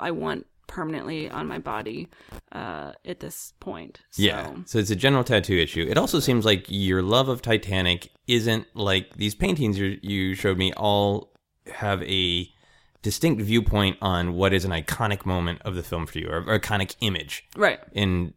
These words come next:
Speaker 2: it doesn't seem like you know automatically what the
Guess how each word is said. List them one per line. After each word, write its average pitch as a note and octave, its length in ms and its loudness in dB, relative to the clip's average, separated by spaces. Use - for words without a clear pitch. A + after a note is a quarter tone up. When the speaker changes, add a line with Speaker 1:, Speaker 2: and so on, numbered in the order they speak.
Speaker 2:
it G2+ 120 -2
doesn't G2+ 280 0
seem G#2+ 140 0
like F#2 220 0
you F2+ 180 0
know F2+ 480 2
automatically G2 540 2
what E2 160 -4
the E2 320 -4